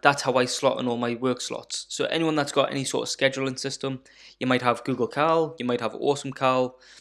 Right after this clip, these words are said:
Apple Calendar, you might literally write it down in your diaries, you might have it on your iPad, you might use Jobber, whatever it might be.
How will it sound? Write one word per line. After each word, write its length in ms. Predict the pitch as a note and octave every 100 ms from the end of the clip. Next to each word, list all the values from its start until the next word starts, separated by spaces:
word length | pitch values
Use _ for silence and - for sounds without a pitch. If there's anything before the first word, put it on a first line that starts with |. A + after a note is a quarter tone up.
| _ _ _ _ -
Apple 240 | C3+ D3 C#3+
Calendar, 680 | B2+ B2 B2+ B2 B2+ B2 -
you 80 | A#2+
might 320 | A#2 A#2 -
literally 240 | B2+ B2+
write 200 | A#2+ C3+
it 60 | A#2+
down 160 | B2 A#2+
in 100 | A#2+
your 100 | A#2
diaries, 680 | C3+ C3+ C3 C3 B2+ - - _ _
you 60 | B2+
might 160 | B2 A#2+
have 140 | A#2
it 40 |
on 140 | A#2 A2+
your 120 | A#2
iPad, 640 | B2+ B2+ - A#2+ A#2+ A#2+ -
you 80 | A#2
might 140 | -
use 200 | B2 A#2
Jobber, 400 | - C3 B2 A#2+ - _ _ _ _ _ _ _ _ _
whatever 340 | C3 C3 B2+ C3
it 60 |
might 220 | B2+ A#2+
be. 280 | C#3+ A#2 G#2+